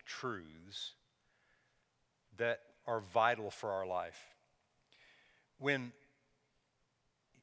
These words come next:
you go back and read Genesis one, two, and three, and you look at creation and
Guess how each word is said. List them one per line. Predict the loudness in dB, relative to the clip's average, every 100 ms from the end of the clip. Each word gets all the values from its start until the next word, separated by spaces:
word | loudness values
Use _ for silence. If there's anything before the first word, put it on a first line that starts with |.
| _ -8
you | 0
go | 6
back | 10 10
and | 6 0
read | 0 0 -4 -8 -16 -12
Genesis | -2 -2 0 -4 -4
one, | -6 -4 -4 -6 -12 -16 -10
two, | -10 -10 -12
and | -14
three, | -8 -6 -6 -10 _ _ _ _ _ _ -12
and | -8
you |
look | -2 -2 -2
at | -8
creation | -8 -4 -2 -2 -4 -8
and | -14